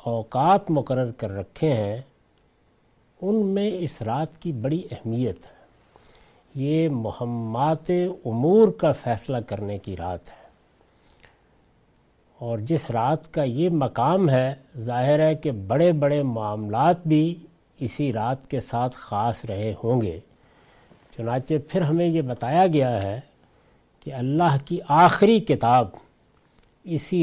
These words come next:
رات میں نازل ہونا شروع ہوئی۔ رمضان کے مہینے میں اور لیلۃ القدر میں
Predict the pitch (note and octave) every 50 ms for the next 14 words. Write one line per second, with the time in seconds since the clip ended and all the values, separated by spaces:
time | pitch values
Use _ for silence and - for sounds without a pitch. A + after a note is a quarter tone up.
0 | C#3+ A2 F#2+ G2+ A2 C#3+ F3 G3+ G3 - - E3+ D#3+ C#3+ B2 A2 G2+ G#2+ A2 B2
1 | A#2 G#2 F2 G#2 G#2+ G2+ G#2+ A2 G2 - - B2+ A#2 G#2 D#2 D2+ D#2+ D2+ - _
2 | _ _ _ _ _ _ _ _ _ _ _ _ _ _ _ _ _ _ _ _
3 | _ _ _ _ _ _ - - _ _ _ _ _ _ _ _ _ _ _ _
4 | _ - G#2+ G#2+ A2+ A2+ A2+ A2 G#2+ B2 C3+ D3+ E3+ F3 E3 E3 - D#3 C#3 B2+
5 | A2+ G2+ F2+ G#2 A#2 C3+ D3 E3+ F3 F3 E3 D#3+ D#3+ D#3+ D#3+ D#3+ D#3 - - _
6 | _ _ _ _ _ _ _ _ - B2 A#2+ A#2 A#2 A#2 A#2 A#2 - - _ _
7 | _ _ - - A2 G#2+ A2 A#2 A#2+ C3 C3+ C#3+ C#3 C3+ - C3+ A#2+ A#2 - -
8 | - F3+ F#3+ G#3+ A3 F3+ C3 G#2+ G#2 G#2+ B2